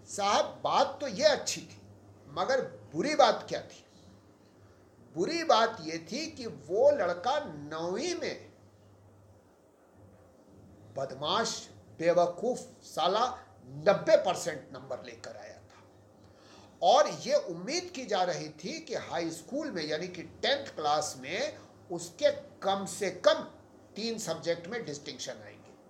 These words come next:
तीन सब्जेक्ट आप समझ रहे हैं, यानी साइंस, मैथ्स और बायोलॉजी। अब साहब, हमने भी साइंस, मैथ्स, बायोलॉजी पढ़ी थी टेंथ क्लास में, हमारे मैथ्स में डिस्टिंक्शन आए थे,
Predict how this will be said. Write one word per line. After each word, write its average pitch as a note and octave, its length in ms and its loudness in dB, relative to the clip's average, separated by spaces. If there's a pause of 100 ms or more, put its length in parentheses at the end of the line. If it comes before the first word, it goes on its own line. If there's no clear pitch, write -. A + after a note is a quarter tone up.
(280)
तीन F3 200 -10
सब्जेक्ट F3+ 420 -4
आप F#3+ 140 0
समझ A#3 260 -4
रहे A3 140 -8
हैं, - 120 -20 (720)
यानी D3 280 0
साइंस, B3 640 -2 (960)
मैथ्स C4+ 680 2 (520)
और A#3 280 8
बायोलॉजी। D#3+ 560 0 (760)
अब E3 60 -4
साहब, G#3 280 -4
हमने D3+ 340 -10
भी A3 120 -8
साइंस, F3+ 460 -8
मैथ्स, E3+ 360 -2
बायोलॉजी D#3 480 0
पढ़ी E3 320 -4
थी D3+ 200 -10 (160)
टेंथ C#3+ 260 -6
क्लास C#3 320 -2
में, A#3+ 160 0 (560)
हमारे E3 380 2 (360)
मैथ्स G3 500 2
में A3+ 280 -6
डिस्टिंक्शन E3 560 -6
आए C3+ 200 -2
थे, - 180 -14